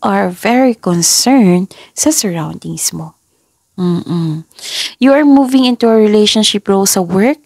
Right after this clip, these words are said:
Pwede din po tumanggap kayo ng isang leadership role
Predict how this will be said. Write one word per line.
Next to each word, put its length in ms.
Pwede 240
din 240
po 160
tumanggap 560
kayo 320
ng 160
isang 800
leadership 720
role 320